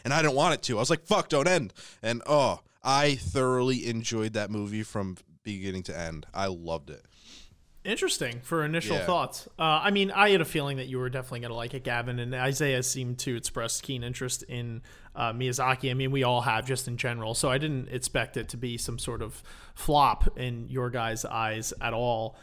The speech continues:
Speaker 2: Um, but I do have some different thoughts personally.
Speaker 1: Okay.
Speaker 2: Um, but I will say that I do, I do like to highlight some of the points and the key discussions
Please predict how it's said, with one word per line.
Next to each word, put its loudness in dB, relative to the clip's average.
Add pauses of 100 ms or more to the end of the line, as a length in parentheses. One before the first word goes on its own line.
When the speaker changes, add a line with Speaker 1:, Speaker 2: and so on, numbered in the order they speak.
(260)
Speaker 2:
Um, -2 (240)
but 0
I 6
do 2
have 4
some -2
different -2
thoughts -2
personally. 0
Speaker 1:
Okay. 0
Speaker 2:
Um, 2
but 6
I 6
will 4
say 2
that 2
I 2
do, 0
I 0
do -2
like 0
to 2
highlight 4
some 0
of 0
the -2
points 0
and -6
the -4
key -2 (580)
discussions 2